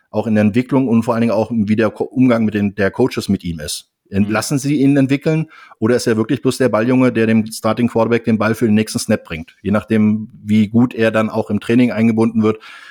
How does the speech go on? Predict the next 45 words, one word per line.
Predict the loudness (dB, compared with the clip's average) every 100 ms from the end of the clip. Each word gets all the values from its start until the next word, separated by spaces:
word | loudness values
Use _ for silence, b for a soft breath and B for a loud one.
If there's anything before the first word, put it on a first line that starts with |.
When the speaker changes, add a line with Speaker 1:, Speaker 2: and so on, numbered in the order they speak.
| B
Speaker 1:
Und | -4 -2
das | 0
sehen | 0 2
wir | 2
meistens | 0 -2 -8 -6
ja | -4
nicht, | -4 -6
weil | -4 -2 -2 -4 _ _ _ -10
da | -6
sind | -2
wir | -2
ja |
meistens | -2 -2 -6 -10
nicht | -6
mit | -6
dabei. | -6 -8 -12 _
Speaker 2:
Ja, | -8 -6 -6
wenn, | -6 -6 -4
wenn, | -4 -2
wenn | -2
man | -2
das | -4 -4
so | -2 -2
sieht, | -2 -4 -2
dann | -4
ist | -4 -4
er |
aber | -4 -2 -4 -8 _ _ _
dann | -6 -4 -4
eine | -6 -6
Franchise, | -2 -4 -4 -4 -2 -4 -6
wie | -8
sie | -8 -10
Steelers | -6 -4 -2 -4 -6 -4
sind, | -4 -4 -8
wo | -8 -4 -2 0 -2 -6 b b
viele | -8 -2 -2
Konstanten | -2 -2 -4 -4 -6 -6 -6 -8 -6
da | -4 -4
sind, | -4 -4 -2
ja | -2
eigentlich | -2 -4 -4 -6 -8 -4
der | -2 0 -2
perfekte | -6 -8 -6 -8 -6
Nährboden | -4 -2 -4 -4 -6 -6 -8 -10